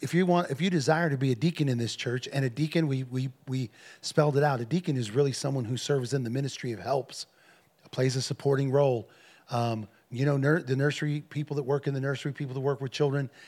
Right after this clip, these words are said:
they enable me to be able to do what I do. I don't have to be dealing with the kids. I, I don't know nothing about what goes on back there. You know, s-, I, I've had people ask me questions. "Hey, what, can I ask you about the children's ministry?" I'm like, "I don't know anything about it. You'll have to ask Gaby or Andrew."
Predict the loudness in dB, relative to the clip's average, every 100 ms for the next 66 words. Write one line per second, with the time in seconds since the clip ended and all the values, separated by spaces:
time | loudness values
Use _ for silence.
0 | -10 -2 0 2 2 0 0 0 0 0
1 | 0 -4 -6 -2 0 0 0 0 0 -2
2 | 0 -2 -2 -8 -20 _ -10 -6 -2 -2
3 | -2 -4 -6 -6 -2 0 0 -2 -6 -12
4 | -10 -10 -8 -8 -8 -10 -12 -6 -4 -2
5 | 2 2 2 0 0 -2 -2 -4 -4 -4
6 | -2 -2 -4 -6 -8 -14 -14 -18 -18 -6
7 | -6 -4 -4 -2 -2 0 0 0 -2 -2
8 | -2 -2 -6 -2 -4 -4 -6 -6 -4 -6
9 | -8 -20 -20 _ -4 -2 0 -2 -6 -6
10 | -6 -6 -6 -4 -4 -4 -4 -4 -4 -4
11 | -2 -4 -4 -6 -4 -2 -2 -2 -4 -4
12 | -4 -4 -4 -4 -4 -4 -4 -6 -4 -4
13 | -4 -6 -6 -8 -8 -12